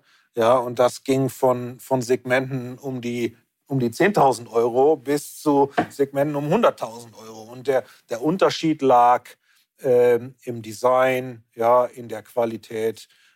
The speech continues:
äh, in den Materialien, äh, im Charakter des Autos, in der Marke, ja,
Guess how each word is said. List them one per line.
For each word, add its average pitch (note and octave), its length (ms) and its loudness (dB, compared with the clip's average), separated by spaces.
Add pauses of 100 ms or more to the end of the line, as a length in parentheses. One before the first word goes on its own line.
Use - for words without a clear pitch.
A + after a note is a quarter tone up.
(140)
äh, B2+ 340 2
in B2+ 80 -8
den C#3+ 140 2
Materialien, A#2+ 1120 0
äh, C3 280 0
im D3+ 120 -8
Charakter B2 500 -2
des A#2 200 -8
Autos, A2+ 720 -8 (420)
in D3 240 -2
der C#3+ 120 4
Marke, C3 920 2 (120)
ja, C#3 320 2